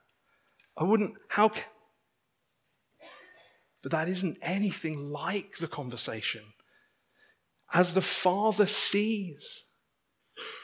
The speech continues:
he longs, he longs to sort it out. Every parent in the room knows this. Every parent in the room knows this.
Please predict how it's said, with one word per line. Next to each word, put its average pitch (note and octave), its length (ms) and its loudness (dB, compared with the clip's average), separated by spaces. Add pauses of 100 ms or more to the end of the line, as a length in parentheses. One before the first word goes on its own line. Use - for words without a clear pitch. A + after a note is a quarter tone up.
(220)
he F3+ 180 4
longs, F#3 920 2 (220)
he F#3+ 180 6
longs F#3 1080 6 (800)
to D#3+ 120 -2
sort F3 460 6
it - 100 -4
out. - 560 -6 (1400)
Every G3+ 300 6
parent F3 340 4
in D#3+ 60 0
the E3 80 2
room D#3 240 0
knows D3+ 300 -2
this. - 280 -12
Every G3+ 300 0
parent E3 380 -4
in C3 100 -6
the B2+ 60 -6
room B2 240 -4
knows A2+ 260 -6
this. - 240 -14